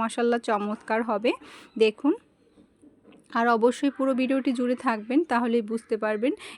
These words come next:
এই তালের পিঠাটা কতটা চমৎকার হয়। দেখুন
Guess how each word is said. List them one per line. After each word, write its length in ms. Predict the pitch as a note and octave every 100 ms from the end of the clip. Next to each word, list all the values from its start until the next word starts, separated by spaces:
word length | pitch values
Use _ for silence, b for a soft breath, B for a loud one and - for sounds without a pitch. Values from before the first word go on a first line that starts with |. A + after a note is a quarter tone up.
| -
এই 60 | G#3+ A#3
তালের 280 | G#3 A3+ A#3+
পিঠাটা 480 | A#3+ A3+ C4 A3+ A#3+ C#4+ A3
কতটা 320 | A#3 C4 C4+ -
চমৎকার 560 | A3 A3 A3+ - A3 A3
হয়। 220 | A#3 G3+ F4 - b b b _ _ _ _ _ _ _ _ _ _ _ _ _ -
দেখুন 280 | G#3+ A3 B3+